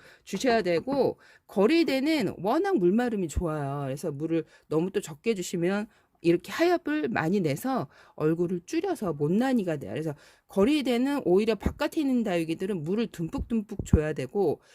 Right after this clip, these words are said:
베란다 안에는 햇볕이 많이 들지 않는다. 어, 요런 형태다. 웃자랐다. 그러면 화분이 절반 정도 젖을 정도로만 주시면 됩니다. 그리고 화분을 빨리 말려야 돼요. 일주일 안에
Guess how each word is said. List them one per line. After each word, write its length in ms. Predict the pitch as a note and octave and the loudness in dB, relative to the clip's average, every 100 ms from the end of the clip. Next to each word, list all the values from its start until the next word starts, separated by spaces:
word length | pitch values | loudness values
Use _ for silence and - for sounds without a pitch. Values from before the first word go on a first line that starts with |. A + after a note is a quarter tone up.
| _ - | _ -8
베란다 640 | F#3 G#3+ B3 A3+ A3+ C#3+ | -2 0 0 -2 -2 -2
안에는 360 | C#3 D#3 F3 A#3+ | -2 -2 -2 -4
햇볕이 540 | D#4+ - D4 D#4 C4 | -6 -4 -4 -2 -4
많이 300 | F#3+ D3 D3+ | -4 -6 -8
들지 380 | - F3 F#3 F3+ | -2 0 2 0
않는다. 580 | A#2 D3+ D#3+ G#2 - _ _ _ _ | -4 -2 -4 -6 -12 _ _ _ _
어, 160 | - D3 | -10 -2
요런 260 | E3 G#3 B3 | 2 4 2
형태다. 460 | C4+ B3 G3 G2+ - | 0 -4 -6 -8 -8
웃자랐다. 640 | E3+ - G3+ D3+ - - - | -8 -4 -2 -2 -4 -14 -14
그러면 500 | - F3 F3 B3+ D#4 - _ _ _ | -4 -4 -2 -2 -4 -8 _ _ _
화분이 500 | - E4+ D#4 C#4+ D#4+ | -6 -4 -2 0 -2
절반 400 | - C#3+ F#3+ A#3+ | -2 -2 0 0
정도 320 | G#3 D#3+ C#3+ | 0 -2 -4
젖을 360 | - D3+ F3+ A#3 | -4 -2 0 0
정도로만 600 | F3+ D#3+ D3 C#3 F#3 G#3 | -2 -2 -2 -2 -2 -4
주시면 420 | - D3 D#3 C3+ | -6 -6 -6 -6
됩니다. 460 | C#3 A#2+ - - F3 - - - | -6 -8 -8 -10 -16 -20 -14 0
그리고 160 | A#3 | 0
화분을 360 | D4+ F4+ F4 E4 | 0 2 2 2
빨리 280 | - F#4+ G#4 | 0 0 0
말려야 440 | A#3 D#3 D#3 C3+ | 0 0 0 -2
돼요. 140 | - - | -4 -2
일주일 380 | C#4+ D#4 E4 A#3 | -2 0 0 0
안에 400 | D#3+ A3 D#3+ | -2 -2 -4